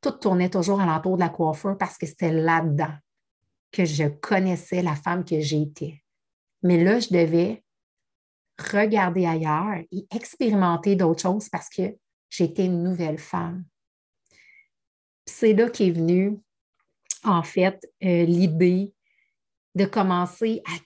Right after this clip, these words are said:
guider les femmes dans un programme d'accompagnement qui s'est appelé, en fait, c'était mon premier programme que j'ai créé avec, euh, mon entreprise La Douce Rebelle, Connexion à soi, euh, où j'ai amené, en fait,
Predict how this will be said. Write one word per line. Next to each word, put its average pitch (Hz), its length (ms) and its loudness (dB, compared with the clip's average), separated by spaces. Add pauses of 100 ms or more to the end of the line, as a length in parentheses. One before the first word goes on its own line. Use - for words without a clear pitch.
guider 202 320 4
les 185 160 4
femmes 175 480 -2
dans 185 260 0
un 175 100 0
programme 175 520 -2
d'accompagnement 170 920 -2
qui - 100 -18
s'est 165 260 -4
appelé, 190 340 2
en 156 120 2
fait, 190 240 -4
c'était 170 180 -2
mon 170 120 2
premier 190 260 0
programme 190 400 -2
que 196 100 -2
j'ai 165 160 -2
créé 185 520 0
avec, 170 460 -4
euh, 160 140 2
mon 160 220 0
entreprise 175 500 -2
La 180 100 2
Douce 175 220 -2
Rebelle, 180 360 0
Connexion 196 480 -4
à 151 100 0
soi, 180 420 -4 (840)
euh, 160 640 0
où 202 120 -2
j'ai 233 220 4
amené, 196 300 2
en 175 100 0
fait, - 320 -6